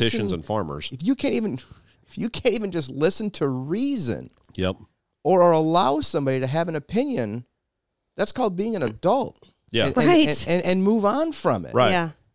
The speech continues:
Speaker 1: You know, my dad's got a famous quote, "We're all adults here, people."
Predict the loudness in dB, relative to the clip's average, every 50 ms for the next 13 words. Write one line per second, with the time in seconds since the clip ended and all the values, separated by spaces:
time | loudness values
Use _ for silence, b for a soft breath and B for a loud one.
0 | _ _ _ _ _ -2 0 2 2 2 2 0 -4 _ _ -4 -2 0 2 4
1 | 2 2 2 0 -2 -2 -2 -2 -2 -4 -4 -4 -8 -8 -4 0 0 0 0 0
2 | 0 0 2 2 2 0 0 0 0 0 0 -2 -4 -4 -4 -4 -4 -2 -2 -2
3 | -2 0 -2 -2 -2 -4